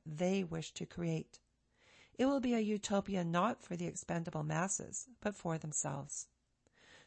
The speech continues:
Doctor Simon McCarthy Jones, Associate Professor in Clinical Psychology and Neuropsychology at Trinity College Dublin, writes, "A I will know us better than we know ourselves.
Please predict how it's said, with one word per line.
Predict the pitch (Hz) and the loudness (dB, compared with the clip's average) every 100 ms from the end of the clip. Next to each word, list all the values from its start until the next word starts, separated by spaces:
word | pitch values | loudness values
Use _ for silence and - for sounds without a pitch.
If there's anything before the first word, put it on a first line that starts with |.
| - | 2
Doctor | 233 262 | 2 2
Simon | 262 262 240 233 | 2 4 4 4
McCarthy | 233 - 190 190 196 | 2 2 0 2 -2
Jones, | - 160 165 185 - | 0 0 0 -4 -6
Associate | 180 - 190 - 247 | -4 0 0 0 -4
Professor | - 202 185 180 - 170 165 - - - | -2 -4 0 0 0 0 -2 -6 -16 -8
in | 180 185 | -4 -2
Clinical | 208 202 214 196 | 0 0 0 -4
Psychology | - 190 - 190 190 190 185 - | 0 -2 -2 0 0 0 -4 -2
and | 185 | -2
Neuropsychology | 185 180 - 170 - 180 185 175 160 165 - - - - | 0 0 -2 -4 -4 -2 -2 -4 -8 -10 -14 -20 -16 -2
at | 180 | 0
Trinity | - 208 214 214 | 0 0 0 -2
College | - 185 180 - | -2 -2 -2 -2
Dublin, | 165 156 160 160 - | -4 -2 -4 -4 -4
writes, | 165 156 185 - - _ - - - _ | -2 -2 -2 -6 -10 _ -20 -20 -20 _
"A | 233 277 | 2 2
I | 220 214 214 | 2 2 2
will | 190 | 2
know | 175 180 175 | 2 2 2
us | 156 | -2
better | - 208 240 233 | 0 0 2 2
than | 202 | 0
we | 190 175 | 0 0
know | 165 165 | 0 0
ourselves. | 160 - 147 151 143 - | 0 -2 -2 -2 -4 -10